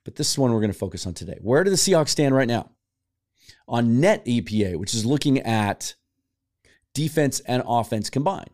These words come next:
If you have a really good offense but a horrible defense, it's gonna even out, right? So net E P A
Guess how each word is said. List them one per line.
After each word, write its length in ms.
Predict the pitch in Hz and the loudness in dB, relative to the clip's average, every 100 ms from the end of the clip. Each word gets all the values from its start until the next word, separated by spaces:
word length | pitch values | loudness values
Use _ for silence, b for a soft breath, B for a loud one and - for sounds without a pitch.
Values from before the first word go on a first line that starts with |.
| - | -16
If 180 | 92 | -8
you 60 | 104 | -4
have 60 | 104 | -4
a 60 | |
really 380 | 92 92 143 156 | -6 -4 0 2
good 120 | 139 | 4
offense 300 | 135 143 - | 2 2 -2
but 120 | - 82 | -6 -6
a 60 | |
horrible 520 | - 127 151 135 110 | -6 -2 2 2 2
defense, 480 | 107 135 151 107 98 | 0 -2 -2 -4 -4
it's 120 | 98 | -8
gonna 160 | - 101 | -6 -6
even 260 | - 98 92 | -4 -4 -4
out, 160 | 87 - | -8 -8
right? 240 | 92 101 - _ B B B B | -8 -8 -12 _ B B B B
So 140 | - 113 | -6 0
net 460 | 107 110 135 165 - | 4 4 4 2 0
E 160 | 127 | 0
P 260 | 113 110 95 | 0 -2 -2
A 260 | 87 92 | -2 -6